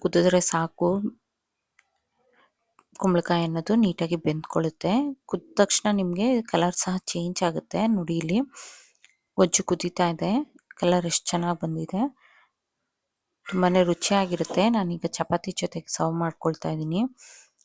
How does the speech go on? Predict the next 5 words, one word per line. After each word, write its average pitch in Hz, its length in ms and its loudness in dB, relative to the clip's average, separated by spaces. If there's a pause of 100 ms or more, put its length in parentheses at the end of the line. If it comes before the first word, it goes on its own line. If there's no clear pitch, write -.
ಕಡೆಯದಾಗಿ 180 460 4
ಇದಕ್ಕೆ 208 280 -4
ಕೊತ್ತಂಬರಿ 165 420 -4
ಸೊಪ್ಪನ್ನ - 340 -4
ಹಾಕ್ಕೊಳ್ಳೋಣ. 160 600 -4